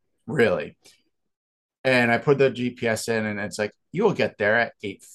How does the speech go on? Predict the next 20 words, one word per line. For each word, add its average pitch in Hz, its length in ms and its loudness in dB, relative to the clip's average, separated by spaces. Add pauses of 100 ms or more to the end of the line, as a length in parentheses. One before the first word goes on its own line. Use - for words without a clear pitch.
(120)
forty, 98 320 -4 (180)
uh, 117 200 0
almost, 135 260 -2
like, 117 140 -4
nine 110 220 2
o'clock 90 360 -2
at - 80 -12
night." 139 220 0
I'm 98 100 -8
like, 92 180 -14
"You're 92 260 -8
kidding 90 440 -4
me." - 180 -18 (1600)
Keep 139 180 -8
driving, 117 380 2
get 131 180 0
through 175 100 0
the 175 80 -2
traffic, 143 400 0
which 135 200 -6